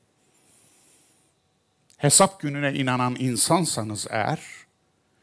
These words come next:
bu iki parantezin arasını hesabı verilebilir bir şekilde yaşayayım endişeniz var. Ama yine hesap gününe inanan insansanız,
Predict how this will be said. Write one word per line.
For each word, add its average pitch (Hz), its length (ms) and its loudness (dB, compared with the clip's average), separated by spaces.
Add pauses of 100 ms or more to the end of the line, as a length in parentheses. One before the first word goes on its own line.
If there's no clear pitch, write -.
(260)
bu 190 140 -4
iki 190 220 4
parantezin 127 760 -2
arasını 117 760 -4
hesabı 151 680 0
verilebilir 127 800 2
bir 107 180 -8
şekilde 110 520 -8
yaşayayım 104 880 -6 (840)
endişeniz 104 640 -6
var. - 140 -20 (920)
Ama 175 440 0 (200)
yine 170 460 6 (180)
hesap - 560 -2
gününe 135 520 -2 (340)
inanan 127 460 0
insansanız, 160 1120 -2